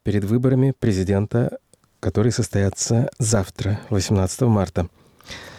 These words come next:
Запрещена предвыборная агитация в сми.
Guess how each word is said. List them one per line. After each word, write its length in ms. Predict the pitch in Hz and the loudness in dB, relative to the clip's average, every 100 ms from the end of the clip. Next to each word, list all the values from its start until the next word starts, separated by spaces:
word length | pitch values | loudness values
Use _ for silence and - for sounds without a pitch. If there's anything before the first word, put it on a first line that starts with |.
| - | -4
Запрещена 540 | 127 143 165 - 156 113 | -2 0 -2 0 2 2
предвыборная 580 | 110 117 110 107 104 | 0 0 2 2 2
агитация 540 | 98 101 - 92 - 98 | 0 0 0 -2 -2 -4
в 60 | - | -2
сми. 320 | 113 123 | 2 2